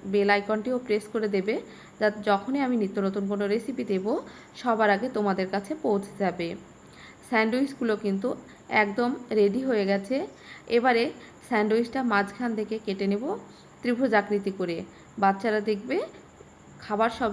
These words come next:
সময় সাজিয়ে দিলে ওরা খেতে ভালোবাসে। এই রকমভাবে স্যান্ডউইচটা মাঝখান থেকে কেটে যদি সাজিয়ে দেওয়া যায়,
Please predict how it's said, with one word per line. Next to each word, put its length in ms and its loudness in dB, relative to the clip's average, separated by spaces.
সময় 260 0
সাজিয়ে 420 2
দিলে 200 0
ওরা 140 0
খেতে 280 -6
ভালোবাসে। 680 0
এই 160 2
রকমভাবে 540 0
স্যান্ডউইচটা 560 -2
মাঝখান 400 -4
থেকে 200 -4
কেটে 260 -6
যদি 200 -2
সাজিয়ে 400 -2
দেওয়া 240 0
যায়, 200 -2